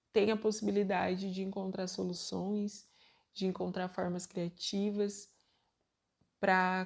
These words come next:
construir o que a gente quiser construir, né? Como marca, como vida, enfim. Mas quanto mais a gente aprende, é,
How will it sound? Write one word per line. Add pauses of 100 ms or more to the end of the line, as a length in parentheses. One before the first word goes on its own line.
construir
o
que
a
gente
quiser
construir,
né? (1040)
Como
marca,
como
vida,
enfim. (420)
Mas
quanto
mais
a
gente
aprende, (1040)
é,